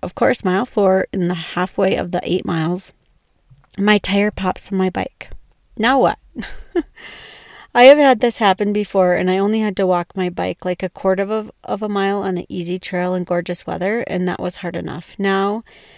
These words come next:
to have to walk my bike four miles on a Black Diamond trail in the middle of the day with the blazing southern Utah sun,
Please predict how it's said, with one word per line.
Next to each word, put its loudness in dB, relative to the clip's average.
to 2
have -2
to -4
walk 0
my -2
bike -6
four 2
miles 2
on -6
a -4
Black -2
Diamond -2
trail 0
in -2
the 0
middle 0
of -4
the -2
day 4
with -2
the -6
blazing 0
southern -4
Utah -6
sun, -2